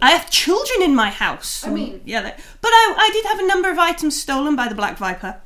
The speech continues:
Speaker 1: Yes.
Speaker 2: Can I insight that to see if
Speaker 1: Yeah.
Speaker 2: she had a necklace of fireballs stolen?
Speaker 1: Um,
Speaker 2: Um, that would be a fifteen.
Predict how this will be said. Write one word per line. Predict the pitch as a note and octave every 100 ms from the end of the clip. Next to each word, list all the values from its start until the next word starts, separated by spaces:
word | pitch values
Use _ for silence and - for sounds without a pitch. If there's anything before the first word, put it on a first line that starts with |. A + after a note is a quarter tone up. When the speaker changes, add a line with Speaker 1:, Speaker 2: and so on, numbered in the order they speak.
| -
Speaker 1:
Yes. | D4 D4 - - - - - - - - - - - - - - - - - - - - - - -
Speaker 2:
Can | B3
I | A#3
insight | A#3 A#3+ A#3 A#3+ -
that | B3
to | E4+
see | - A#3 A3
if | - - A3
Speaker 1:
Yeah. | C#4 C4
Speaker 2:
she | - B3
had | A3 G#3+ G#3+
a | G#3
necklace | G#3+ G#3+ A3+ -
of |
fireballs | - G#3+ G#3+ A3 -
stolen? | - A#3 C4+ - - - - - - -
Speaker 1:
Um, | G#3 - - B3+ - - - - - - -
Speaker 2:
Um, | A3 A3 A3 A3 G#3+
that | A#3 A#3+ A3+
would | A3+ A3 -
be | G#3+
a | A3+
fifteen. | B3+ A#3+ - F4+